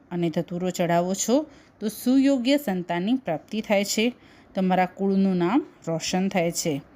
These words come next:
ગંગાજળ ચડાવવું જોઈએ શિવલિંગ પર. તે ચડાવવાથી દરેક પ્રકારના શુભત્વની પ્રાપ્તિ થાય છે.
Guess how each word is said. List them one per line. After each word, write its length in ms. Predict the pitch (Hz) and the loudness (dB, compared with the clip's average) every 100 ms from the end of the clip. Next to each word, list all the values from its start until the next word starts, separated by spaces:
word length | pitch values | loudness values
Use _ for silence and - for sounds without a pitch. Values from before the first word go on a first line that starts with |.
| - - - - - - - - - | -20 -20 -20 -20 -20 -20 -20 -16 -2
ગંગાજળ 760 | 190 220 247 294 294 285 285 277 - _ _ _ | 2 4 4 2 4 4 4 0 -6 _ _ _
ચડાવવું 420 | 208 190 185 190 190 | -2 0 0 -2 -4
જોઈએ 200 | 190 196 | -4 -2
શિવલિંગ 440 | - 180 185 185 | -2 -2 -2 -2
પર. 260 | 208 262 330 - _ _ _ | 0 -2 -4 -14 _ _ _
તે 340 | 208 208 226 226 - _ _ _ _ - | 0 2 2 -2 -12 _ _ _ _ -2
ચડાવવાથી 580 | 196 190 185 190 254 294 | 2 4 4 2 2 2
દરેક 360 | 208 190 196 | 2 2 0
પ્રકારના 500 | 185 185 185 185 208 | -2 0 0 2 0
શુભત્વની 680 | 254 196 180 165 165 185 247 | 0 0 -2 -2 0 2 2
પ્રાપ્તિ 800 | 277 _ - 180 160 - 240 302 | 0 _ -2 -2 -2 -6 -8 -6
થાય 200 | - 180 | 0 0
છે. 300 | 175 - 165 | 0 -4 -6